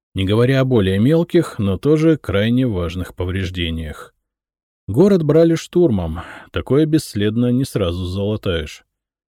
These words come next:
Тем более, когда некому этим заниматься. Виктория едва уловимо кивнула, послушно поворачиваясь в моих руках.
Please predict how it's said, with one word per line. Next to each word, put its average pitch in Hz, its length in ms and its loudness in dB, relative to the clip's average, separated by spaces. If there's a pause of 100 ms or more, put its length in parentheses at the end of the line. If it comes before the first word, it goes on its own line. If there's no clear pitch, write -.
(260)
Тем 95 180 -2
более, 151 420 2 (220)
когда 104 340 0
некому 92 440 -2
этим 82 260 -6
заниматься. 90 760 -8 (1000)
Виктория 147 500 2
едва 95 380 0
уловимо 90 460 -2
кивнула, 165 640 -2 (420)
послушно 92 540 -6
поворачиваясь 87 720 -6
в - 60 -20
моих 90 340 -8
руках. 90 500 -10